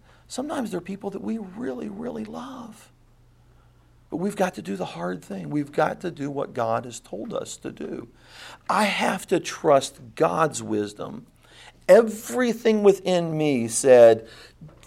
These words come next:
"Don't say that you can't have fellowship with him." There was, there was, I had no will at all to say that.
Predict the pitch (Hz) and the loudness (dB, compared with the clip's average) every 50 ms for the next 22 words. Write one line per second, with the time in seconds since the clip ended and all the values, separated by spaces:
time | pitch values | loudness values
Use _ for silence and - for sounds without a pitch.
0 | - - - - - 254 220 214 196 175 156 - - - - - - - - _ | -4 -4 -4 4 6 8 10 10 8 6 4 0 -6 -10 -10 -12 -14 -20 -20 _
1 | _ _ _ _ _ - _ _ _ _ _ _ - - - - - - 180 160 | _ _ _ _ _ -20 _ _ _ _ _ _ -14 -10 -8 -6 4 6 8 10
2 | 151 135 120 117 107 98 98 104 - - - _ _ _ _ _ _ _ _ _ | 10 10 8 8 6 4 0 -6 -12 -18 -20 _ _ _ _ _ _ _ _ _
3 | _ _ _ _ _ _ _ _ _ _ - - - 127 120 120 - 127 110 - | _ _ _ _ _ _ _ _ _ _ -8 -6 -4 -4 -6 -4 -2 -2 -2 0
4 | 110 107 107 - 127 139 143 123 - - - - - - 110 113 - - - - | -2 -4 -4 -2 -2 -2 -2 -4 -8 -12 -14 -12 -12 -14 -12 -12 -14 -14 -16 -18
5 | - _ _ _ _ _ _ _ _ - - - _ _ - - - - - - | -20 _ _ _ _ _ _ _ _ -20 -20 -20 _ _ -20 -18 -18 -18 -16 -10
6 | - 156 151 143 127 - - 151 147 147 147 143 143 - - 151 185 185 180 190 | -8 -8 -8 -8 -10 -12 -8 -4 -2 -2 -2 -4 -6 -2 2 4 4 6 4 2
7 | 160 135 135 139 151 160 180 202 208 208 180 151 165 175 170 160 156 - 143 131 | 2 2 -4 -6 -2 2 4 4 4 2 2 2 2 4 4 4 4 4 4 4
8 | - - - 156 151 139 120 104 92 76 82 - - - - - - - _ - | 4 4 4 6 8 8 8 6 4 0 -4 -8 -12 -20 -20 -20 -20 -12 _ -4
9 | 127 - - 120 117 117 117 104 101 92 95 - - - | -2 2 4 4 6 6 4 2 0 -2 -4 -6 -12 -20